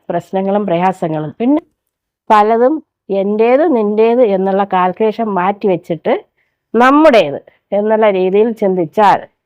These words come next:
കുടുംബജീവിതം നല്ല രീതിയിൽ മുന്നോട്ട് പോകും. എവിടെയെങ്കിലും സ്നേഹത്തിന്, ഏ, കൊടുക്കാൻ മറന്നു പോവുകയോ പിശുക്ക് കാണിക്കുകയോ ചെയ്താലും പ്രശ്നങ്ങൾ വളരെ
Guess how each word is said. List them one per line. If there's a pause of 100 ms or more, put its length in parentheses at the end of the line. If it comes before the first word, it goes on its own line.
(600)
കുടുംബജീവിതം (300)
നല്ല
രീതിയിൽ (420)
മുന്നോട്ട്
പോകും. (340)
എവിടെയെങ്കിലും (560)
സ്നേഹത്തിന്,
ഏ,
കൊടുക്കാൻ
മറന്നു
പോവുകയോ
പിശുക്ക്
കാണിക്കുകയോ
ചെയ്താലും (540)
പ്രശ്നങ്ങൾ
വളരെ